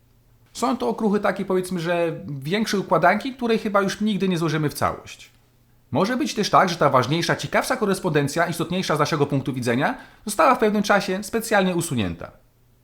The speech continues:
Kto wie, być może część z tych listów znajdowała się chociażby w spalonej tej aleksandryjskiej bibliotece. Listy, które przetrwały do naszych czasów, dotyczyły tematów takich, no, mniej ważnych. A gdzie są listy o takich prawdziwych tajemnicach? O spiskach przeciwko faraonowi, czy na przykład o takich rzeczywistych przyczynach wojen,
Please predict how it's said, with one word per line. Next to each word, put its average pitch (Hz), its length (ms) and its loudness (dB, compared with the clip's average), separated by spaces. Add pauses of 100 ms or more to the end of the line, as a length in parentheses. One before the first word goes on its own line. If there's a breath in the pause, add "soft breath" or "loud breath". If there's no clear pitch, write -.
(100)
Kto - 220 -2
wie, 135 240 2
być 165 180 -6
może 214 220 2
część 294 260 0
z - 20 -8
tych 202 120 0
listów 190 340 -2
znajdowała 247 420 2
się 220 100 0
chociażby 190 500 2 (140 loud breath)
w - 60 -10
spalonej 214 520 2
tej 190 160 2
aleksandryjskiej 165 640 0
bibliotece. 127 600 -4 (280)
Listy, 190 280 -4
które 226 160 0
przetrwały 190 400 2
do 151 80 2
naszych 185 280 0
czasów, 226 380 2
dotyczyły 254 420 -2
tematów 220 320 4
takich, 208 360 -2
no, 254 140 -2
mniej 220 240 6
ważnych. 92 560 2 (260 loud breath)
A 101 100 -4
gdzie 208 160 -4
są 285 220 -2
listy 233 260 0
o 196 40 2
takich 196 260 -2
prawdziwych 143 440 0
tajemnicach? 87 720 -4 (320)
O 127 100 -2
spiskach 214 400 -2
przeciwko - 380 -6
faraonowi, 156 640 2
czy - 120 -2
na 202 80 2
przykład 190 340 -2
o 175 200 2
takich 170 260 -2
rzeczywistych 226 500 -4
przyczynach 185 400 0
wojen, 90 380 0